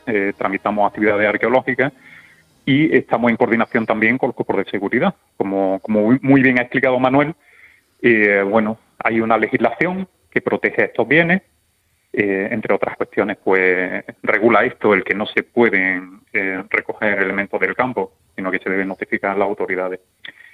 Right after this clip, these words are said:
En esa colaboración que nosotros tenemos con los cuerpos de seguridad, pues, hace unos meses, eh, entre otras operaciones que llevamos a cabo, nos,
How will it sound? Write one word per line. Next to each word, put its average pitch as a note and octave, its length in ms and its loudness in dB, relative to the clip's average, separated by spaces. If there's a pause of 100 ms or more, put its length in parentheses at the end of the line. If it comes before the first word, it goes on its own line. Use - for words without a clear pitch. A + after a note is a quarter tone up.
(220)
En C3 140 2
esa C#3 160 2
colaboración C#3 460 4
que C3+ 60 0
nosotros B2+ 320 4
tenemos C3 320 2
con B2 120 2
los A#2 100 2
cuerpos B2+ 300 2
de - 60 -2
seguridad, B2 420 4
pues, D3 160 6
hace - 180 -2
unos A2 160 0
meses, A2+ 240 -2
eh, G#2 840 2 (260)
entre G2+ 300 -2
otras G#2+ 220 2
operaciones A2 440 -2
que A2 60 0
llevamos G#2+ 280 2
a - 40 0
cabo, A#2 280 0
nos, G2 240 -8